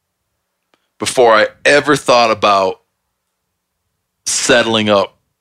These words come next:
the debt that I had accrued during a lifetime of amazing adventures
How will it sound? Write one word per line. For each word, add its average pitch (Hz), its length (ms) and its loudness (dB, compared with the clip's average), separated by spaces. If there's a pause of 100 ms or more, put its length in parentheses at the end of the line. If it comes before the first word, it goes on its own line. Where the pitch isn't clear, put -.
(520)
the 101 220 -2
debt - 480 -2 (880)
that 104 140 0
I 95 160 4
had 95 180 2
accrued 92 600 -10 (600)
during 95 680 0 (440)
a 95 160 0
lifetime 98 920 -2
of 87 340 -6 (540)
amazing 95 540 -4
adventures 87 800 -6